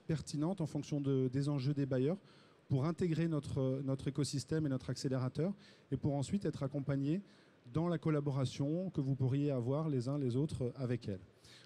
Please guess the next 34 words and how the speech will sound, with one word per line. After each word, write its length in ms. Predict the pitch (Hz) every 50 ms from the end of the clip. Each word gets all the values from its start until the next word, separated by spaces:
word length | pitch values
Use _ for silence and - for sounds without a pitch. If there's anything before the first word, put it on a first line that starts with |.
| - - 123
Donc, 320 | 127 160 165 151 - 180 - - 339 165 147
euh, 240 | 143 127 127 123 123 - -
exceptionnellement, 960 | 175 156 - - - 190 165 135 - - 175 170 165 165 156 160 170 196 226 226
on 100 | 190 160
a 80 | 147 139
décidé, 460 | 131 151 151 - - 156 143 143 175
et 180 | 190 190 170 143
c'était 460 | - - 127 - 135 131 127 123 127
déjà 240 | 131 139 139 151 151
le 80 | 151
cas, 180 | 147 - 160 160
euh, 280 | 151 139 131 123 117 113
chaque 260 | 117 - 143 135 -
année 160 | 156 147 160
lors 140 | 160 156 143
des 100 | 135 139
congrès, 380 | 135 147 135 131 131 156 202 - - - - - - - - - - - - -
euh, 280 | 135 135 135 131 131 135 143 143 120
d'ouvrir 460 | 143 185 185 160 156 185 190 180 -
ce, 460 | - - 151 151 143 143 139 135 143 123
ce 120 | - 151
comité 440 | 139 - 180 170 165 160 - 175 170
de 40 | 151
sélection, 680 | - 160 151 147 139 - - - 175 180 190 208 208 - -
pas 80 | 165
seulement 440 | 147 - 175 170 165 170 170 175 170
aux 60 | 156
partenaires 500 | 131 - 156 139 - - 151 156 165 156
que 120 | - - 147
vous 120 | 131 127
voyez 320 | 127 131 135 135 147 151 147
en 120 | 139 139
haut 160 | 143 151 147
ici, 320 | 135 127 - - - 226